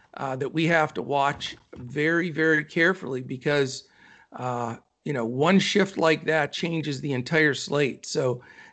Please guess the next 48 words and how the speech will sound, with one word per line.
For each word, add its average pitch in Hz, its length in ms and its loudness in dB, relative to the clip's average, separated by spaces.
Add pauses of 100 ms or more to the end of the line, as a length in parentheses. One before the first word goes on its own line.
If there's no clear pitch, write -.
you 180 80 0
know, 170 120 6
that's 185 320 4
why 202 200 4
we 202 180 0
encourage 185 500 2
everybody, 156 640 -2 (480)
join, 190 420 0
you 165 80 -6
know, 160 120 -2
join 151 400 2
in, 190 300 4
go 165 100 2
to 165 140 2
D 180 180 0
F 170 160 0
S 160 240 2
Coach 180 400 0
Talk, 170 380 2
you 156 80 -6
can, 135 320 -6 (200)
dot 143 260 0
com, 180 360 4
you 160 100 -4
can 156 200 -6
get 139 120 -2
as 139 200 -4
little 170 340 2
as 135 160 0
a 120 80 -4
week, 151 460 -2 (420)
uh, 123 380 0
membership. 190 720 2 (440)
And 160 420 2
we're 190 180 6
in 233 120 4
Discord 196 540 0
throughout 175 340 2
the 160 80 -10
day 156 300 0
with 139 200 -6
all 143 220 -2
these 156 240 -8
changes, 151 540 -4
and 147 200 -2
it's 202 200 0
never 165 420 2
been 135 460 -2